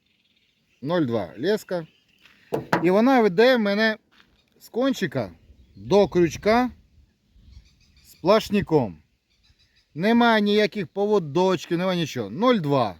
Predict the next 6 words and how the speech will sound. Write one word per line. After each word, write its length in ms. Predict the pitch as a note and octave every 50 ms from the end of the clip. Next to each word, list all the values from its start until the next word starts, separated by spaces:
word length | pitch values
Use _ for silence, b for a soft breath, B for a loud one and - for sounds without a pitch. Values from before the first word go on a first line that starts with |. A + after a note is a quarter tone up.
| _
До 200 | A2 B2+ D#3 G3+
кончика 440 | - - A#3 G#3+ - G#3+ - A3+ A3
прицепив 640 | G#3+ A3+ A3 - B3+ B3 A3+ - D#4 D4+ D4 C#4+ C4 _ _ _ _ _ _ _ _ _ _ _ _ _ _ _
і 140 | C#4 B3+ A#3+
до 180 | F#3+ G3 F#3
цього. 400 | D#3+ - - C3+ A2+ F#2+ F2 -